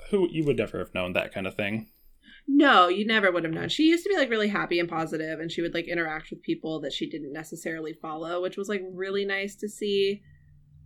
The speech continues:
Speaker 2: But I have since met lots of Disney influencers, and none of them have been caught for embezzling, so
Speaker 1: None of them have been caught.
Speaker 2: You ca-, you caught it. There it is.
Speaker 1: Um, yeah, I don't think we went on any rides after that. I think we just, like, walked through the park,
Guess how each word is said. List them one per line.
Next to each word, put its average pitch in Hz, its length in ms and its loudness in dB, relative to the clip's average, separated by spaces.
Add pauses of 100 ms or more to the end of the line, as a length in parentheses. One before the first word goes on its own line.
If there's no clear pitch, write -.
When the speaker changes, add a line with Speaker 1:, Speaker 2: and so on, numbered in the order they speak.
(360)
Speaker 2:
But 156 540 0 (180)
I 202 80 2
have 220 180 -2 (100)
since - 380 -6
met 247 180 -2
lots 220 240 -2
of 208 80 -4
Disney 170 320 -4
influencers, 156 760 -8
and 165 200 -4
none 180 180 -2
of 269 100 -6
them 311 180 -4
have 311 100 -4
been 320 120 -6
caught 311 260 -4
for 311 80 -4
embezzling, 269 680 -4
so 180 580 -2 (420)
Speaker 1:
None 107 220 -2
of 123 60 -2
them 127 100 0
have 120 120 -4
been 113 160 -2
caught. 123 380 -4 (800)
Speaker 2:
You 185 360 -6
ca-, - 160 -12
you 208 140 0
caught 233 260 0
it. - 220 -2
There 208 160 4
it 208 80 4
is. - 840 0 (260)
Speaker 1:
Um, 147 600 6 (540)
yeah, 160 240 10
I - 20 8
don't 151 100 2
think 220 160 2
we 240 80 4
went 165 140 6
on 143 160 2
any 123 140 2
rides 110 280 2
after 104 200 0
that. 98 160 -2
I 104 40 0
think 101 200 -8
we 107 60 -4
just, 101 220 -4
like, 110 180 -2
walked 98 240 -4
through 110 120 -6
the 101 80 -4
park, 104 300 -6